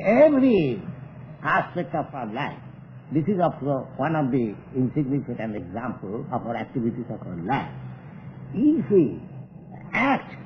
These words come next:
dovetailing our actions with the Supreme Lord, then we are free from reaction. Otherwise, we are, uh, bound up by the reaction. Uh, that is the law.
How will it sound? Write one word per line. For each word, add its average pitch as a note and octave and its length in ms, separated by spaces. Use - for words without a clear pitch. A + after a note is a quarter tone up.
dovetailing G#3 840
our C#3 400
actions D3 540
with E3 140
the E3+ 180
Supreme F3+ 420
Lord, B2 240
then C4 240
we A3 80
are F#3 220
free D3+ 300
from - 260
reaction. B2+ 480
Otherwise, F#3 640
we D3 180
are, F#2+ 280
uh, G2+ 80
bound D3+ 460
up A2 160
by A#2 100
the G2+ 80
reaction. F#2+ 560
Uh, F2 120
that D#3+ 160
is D3+ 120
the F2+ 180
law. - 100